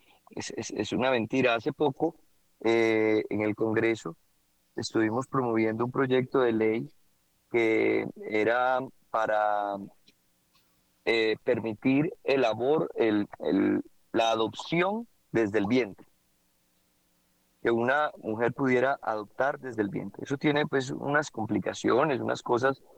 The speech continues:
complejas, ¿verdad? Eh, eh, pero, pero era un proyecto bien, bien organizado, bien redactado. La mujer incluso podía retractarse después de tener al niño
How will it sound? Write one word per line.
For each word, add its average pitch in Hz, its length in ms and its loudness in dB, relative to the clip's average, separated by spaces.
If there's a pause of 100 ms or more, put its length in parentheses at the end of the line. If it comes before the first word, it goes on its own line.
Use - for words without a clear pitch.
(240)
complejas, 120 720 2
¿verdad? 104 380 2 (420)
Eh, 120 180 4
eh, 110 320 4
pero, 160 380 2 (240)
pero 135 380 2 (340)
era 113 300 2
un 123 100 -6
proyecto 127 540 0
bien, 127 680 -2
bien 117 300 0
organizado, 120 720 0
bien 117 220 -2
redactado. 123 520 2
La 127 100 -2
mujer 113 300 -4
incluso 135 500 0 (380)
podía 120 960 2
retractarse 123 880 -2
después 117 320 0
de 123 80 0
tener 113 260 0
al 127 140 0
niño 123 340 -4